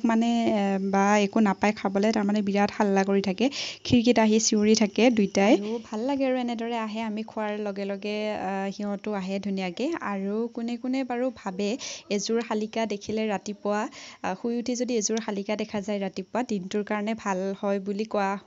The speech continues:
মানে কয় আৰু বহুতে। এ, কোনে কোনে ভাবে বাৰু এনেদৰে কমেণ্ট কৰি ক'বচোন। আগতে যেতিয়া আমি স্কুল গৈছিলোঁ, হাইস্কুলত পঢ়ি আছিলোঁ, তেতিয়া আমি স্কুললৈ ওলাই যোৱাৰ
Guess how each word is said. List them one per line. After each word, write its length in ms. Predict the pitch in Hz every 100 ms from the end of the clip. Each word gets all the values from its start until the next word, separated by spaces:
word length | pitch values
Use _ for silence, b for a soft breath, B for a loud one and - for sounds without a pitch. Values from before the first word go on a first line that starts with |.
| -
মানে 380 | 196 196 202 208 202
কয় 340 | 208 202 196
আৰু 220 | 196 202
বহুতে। 360 | 220 190 180 214
এ, 360 | 349 - 185
কোনে 240 | 185 214 214
কোনে 160 | 220
ভাবে 280 | 233 196 196
বাৰু 200 | 196 196
এনেদৰে 360 | 190 185 185 185
কমেণ্ট 320 | 190 185 185
কৰি 140 | 190
ক'বচোন। 460 | 190 190 185 185 220 233 b
আগতে 360 | 226 214 220 262
যেতিয়া 340 | 247 226 226
আমি 200 | 220 226
স্কুল 320 | 240 - 226 240
গৈছিলোঁ, 420 | 226 220 202 311
হাইস্কুলত 420 | 254 196 - 208 208
পঢ়ি 240 | 214 202 202
আছিলোঁ, 260 | 202 196
তেতিয়া 340 | 254 185 196 208
আমি 440 | 208 208 214 208
স্কুললৈ 380 | - 202 190 202
ওলাই 440 | 202 190 196 202
যোৱাৰ 260 | 202 185